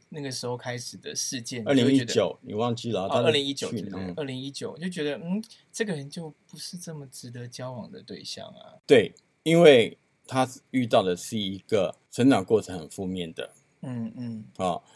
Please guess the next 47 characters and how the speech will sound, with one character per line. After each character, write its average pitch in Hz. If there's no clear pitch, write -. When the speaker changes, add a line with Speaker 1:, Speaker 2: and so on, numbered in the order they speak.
Speaker 2:
然 101
后 107
有 90
社 -
交 120
障 113
碍 95
的， 82
对 -
爱 113
情 -
没 117
有 110
信 95
心 85
的 85
人。 95
Speaker 1:
我 170
觉 180
得 185
这， 185
这， 208
这， -
我， 156
因 170
为 180
我 143
应 151
该 180
也 175
是 -
这 -
样 151
子 127
的 120
人。 120
Speaker 2:
你 123
有 110
社-， 120
你 127
有 120
社 113
交 110
恐 92
惧 101
症 101
吗？ 92